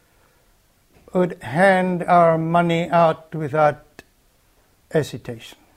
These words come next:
In the course of our regular life, we often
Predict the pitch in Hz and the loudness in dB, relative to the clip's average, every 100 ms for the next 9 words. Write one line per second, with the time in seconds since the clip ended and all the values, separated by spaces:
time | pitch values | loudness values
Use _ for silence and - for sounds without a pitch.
0 | _ _ _ _ _ _ _ - - - | _ _ _ _ _ _ _ -20 -18 -20
1 | - _ _ _ _ 196 _ _ _ _ | -20 _ _ _ _ _ _ _ _ _
2 | _ _ _ _ _ _ _ _ _ _ | _ _ _ _ _ _ _ _ _ _
3 | _ _ _ _ _ _ _ _ _ _ | _ _ _ _ _ _ _ _ _ _
4 | _ _ _ _ _ - 262 285 262 294 | _ _ _ _ _ -4 -2 0 2 2
5 | 277 262 208 226 208 202 180 240 233 214 | 2 2 8 10 10 8 6 4 6 6
6 | 202 196 190 190 180 180 208 214 220 220 | 6 6 4 0 -4 4 8 8 6 -2
7 | 202 175 | -2 -4